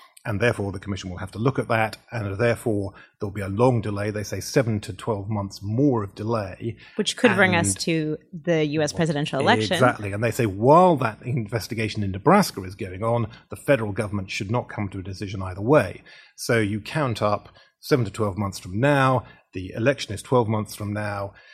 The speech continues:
Speaker 1: Uh, the, uh, new president, whoever it is, will be inaugurated in the following January.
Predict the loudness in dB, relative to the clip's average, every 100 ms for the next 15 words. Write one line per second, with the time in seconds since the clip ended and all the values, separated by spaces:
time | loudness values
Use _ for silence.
0 | -20 _ _ _ _ _ -14 -12 -12 -10
1 | -8 -6 -6 -6 -4 -2 -2 0 -2 -2
2 | -4 0 4 8 8 6 -2 -10 -12 -10
3 | -6 -4 -6 -8 -14 -6 -4 -2 -2 -2
4 | -2 -6 -4 -6 -6 -6 -4 -6 -8 -2
5 | 2 2 0 -6 -10 -12